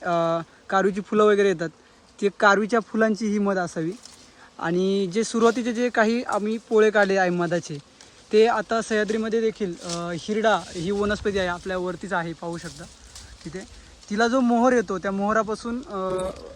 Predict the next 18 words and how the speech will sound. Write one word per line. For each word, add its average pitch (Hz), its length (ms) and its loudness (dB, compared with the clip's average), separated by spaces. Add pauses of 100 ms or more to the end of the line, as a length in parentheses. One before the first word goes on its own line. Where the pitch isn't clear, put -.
(420)
मोहरापासून, 202 680 2 (540)
अ, 175 80 -4
सुरुवातीला 208 400 0
जे 208 260 2
गरे 190 240 0
काढले, 180 240 0
त्याच्यामधली 175 440 -4
ती 180 200 -8
मध 175 200 -2
आहे. 156 200 -6
म्हणजे - 1000 -12
अत्यंत 226 520 0 (240)
औषधी 214 400 2
वनस्पतींची, 233 840 -2 (120)
अ, 190 340 0
जे 180 180 2
मोहर 208 280 4
आहे, 180 260 2